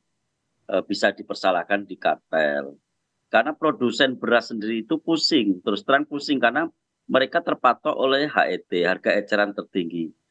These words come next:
Andaikan pun mereka punya stok beras,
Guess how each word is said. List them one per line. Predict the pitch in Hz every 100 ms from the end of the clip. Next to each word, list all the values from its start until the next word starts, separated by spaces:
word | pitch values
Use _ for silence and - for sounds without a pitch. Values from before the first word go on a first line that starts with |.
| - _ -
Andaikan | 160 165 151 160 165 165 165
pun | - 185 180
mereka | 156 139 139 156
punya | 147 139 123
stok | - 123 -
beras, | - 131 143 90 87 110 - -